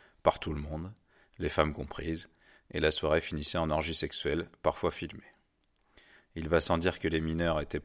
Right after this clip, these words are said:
menacés de mort pour qu'ils s'exécutent. Hélène Bethlehem a expliqué au tribunal qu'une fois, elle a fait des robes pour les porter lors d'une célébration de la fertilité chez eux, en odeur de la terre-mère. Soirée à la fin de laquelle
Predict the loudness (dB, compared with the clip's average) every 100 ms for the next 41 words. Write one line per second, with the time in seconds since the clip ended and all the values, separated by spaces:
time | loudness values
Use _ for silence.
0 | -8 -4 -2 -2 -2 -4 -2 4 6 6
1 | 2 -10 -12 -8 -6 -6 -6 -10 -14 -20
2 | -20 -20 _ _ _ _ _ -20 -20 -20
3 | -20 _ -6 0 2 4 2 4 6 6
4 | 4 -2 -2 0 0 -2 -6 -2 -2 -2
5 | -4 -8 0 2 2 0 -2 -2 0 0
6 | 0 2 2 2 0 -8 0 0 0 -2
7 | 0 0 0 -2 -4 -2 0 0 -2 -4
8 | -4 -4 -4 -6 -8 -6 -10 -6 -2 0
9 | -2 -4 -2 -4 -6 -20 -20 -14 -6 -2
10 | 0 2 4 4 2 0 -4 -2 0 0
11 | 0 -6 -12 -20 -20 _ _ _ -20 -20
12 | _ -8 4 8 10 10 6 2 -2 -2
13 | -4 0 0